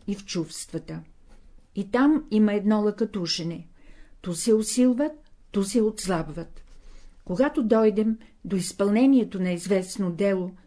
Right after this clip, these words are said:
и там има тази пресиленост, това отклонение. Сега той отклонение на тялото се обуславя от електричеството и магнетизма. Да кажем,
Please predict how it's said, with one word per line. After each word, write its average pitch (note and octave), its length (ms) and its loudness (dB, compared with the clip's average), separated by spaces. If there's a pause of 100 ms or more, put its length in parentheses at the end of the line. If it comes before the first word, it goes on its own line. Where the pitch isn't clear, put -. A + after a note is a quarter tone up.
(240)
и F#3+ 160 -6
там B3+ 400 2
има A3 420 4 (100)
тази F#3 300 -4
пресиленост, E3+ 1040 -4 (280)
това G#3+ 260 2
отклонение. F3 840 -2 (580)
Сега C#4+ 380 0
той C#4+ 160 2
отклонение G#3+ 680 2
на F3+ 160 -4
тялото G#3 560 -2 (340)
се - 200 2
обуславя G3 840 2
от F#3+ 300 -2
електричеството F3 1160 -4 (380)
и A3+ 100 6
магнетизма. G3+ 880 0 (1800)
Да G3+ 120 0
кажем, B3+ 580 2